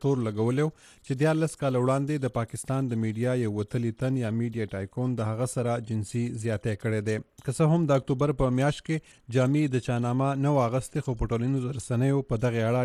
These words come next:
ډېرې ګنګوسې خورې وې. د خالي یاشنبې په ورځ جامي په خپل ټویټر په ښکاره د ډان ادارې د مشر حمید هارون نامه اغوستې او په نوموړي یې د جنسي زیاتۍ تور لګولی. د اکتوبر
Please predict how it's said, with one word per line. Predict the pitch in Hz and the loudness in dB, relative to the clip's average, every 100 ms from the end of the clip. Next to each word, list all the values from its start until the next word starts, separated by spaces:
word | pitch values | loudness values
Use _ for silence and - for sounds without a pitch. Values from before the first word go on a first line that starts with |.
| 117 | 2
ډېرې | 127 123 110 | 2 2 0
ګنګوسې | 110 110 107 123 110 - | -2 -2 -2 -2 -2 0
خورې | 123 117 113 | 0 2 0
وې. | 110 113 - _ - 147 | -2 -6 -10 _ 2 6
د | 156 | 6
خالي | 160 156 170 | 4 4 4
یاشنبې | 170 151 170 160 160 156 | 4 2 2 2 2 2
په | 143 | 2
ورځ | 151 135 | 2 2
جامي | 139 139 147 131 | 2 2 2 -2
په | |
خپل | - 120 127 | -2 -2 0
ټویټر | 139 147 127 | 0 0 0
په | 120 | -4
ښکاره | - 117 123 139 123 | -2 0 2 0 2
د | 117 | 2
ډان | 127 139 127 117 | 2 2 0 -2
ادارې | 110 110 131 120 | 0 0 0 -2
د | 117 | 0
مشر | 127 - 143 113 | -2 0 0 0
حمید | 110 110 104 | 0 0 0
هارون | 113 120 127 117 | 0 2 2 2
نامه | 110 117 120 | 0 2 0
اغوستې | 110 139 - 156 147 - - - 147 | 0 -2 -2 -4 -4 -10 -12 0 2
او | 143 | 4
په | 131 | 2
نوموړي | 127 127 139 139 147 | 4 4 4 2 0
یې | 139 | 0
د | 117 | 0
جنسي | 120 117 143 143 123 | 0 -2 0 0 0
زیاتۍ | 113 - 127 123 - | -2 0 -2 0 2
تور | 123 113 | 2 2
لګولی. | 117 113 117 113 117 - _ - 139 | 0 2 2 2 0 -4 _ 2 8
د | 160 | 8
اکتوبر | 151 - 160 | 6 4 2